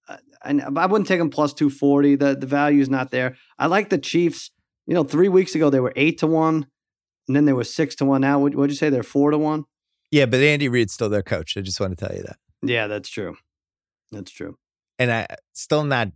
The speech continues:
Speaker 2: sold on their, uh, their running backs. The thing is, they have so much speed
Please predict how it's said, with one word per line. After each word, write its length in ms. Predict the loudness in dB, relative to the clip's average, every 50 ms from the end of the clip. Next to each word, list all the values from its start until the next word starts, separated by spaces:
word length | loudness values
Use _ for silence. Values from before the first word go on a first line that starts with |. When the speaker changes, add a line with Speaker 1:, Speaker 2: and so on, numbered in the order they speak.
| _ _ _
Speaker 2:
sold 460 | -16 -10 -4 -2 -2 -2 -2 -2 -2
on 140 | -4 -4 -4
their, 260 | -4 -4 -4 -4 -4
uh, 340 | -6 -6 -8 -8 -10 -10 -12 -14 _ _ _ _ _ _ _ _ _
their 120 | -4 -4
running 280 | -4 -4 -4 -6 -6 -6
backs. 260 | -6 -6 -8 -8 -8
The 100 | -8 -4
thing 160 | -2 -2 0
is, 220 | 0 0 -2 -4 -10 _ _ _ _ _ _ _ _ _ _ _ _ _ _ _ _ 0
they 140 | 2 2 4
have 120 | 2 0
so 200 | -2 -2 -2 0
much 240 | 0 0 -2 -2 -4
speed 540 | -8 -8 -6 -4 -4 -2 -2 -2 -4 -6 -10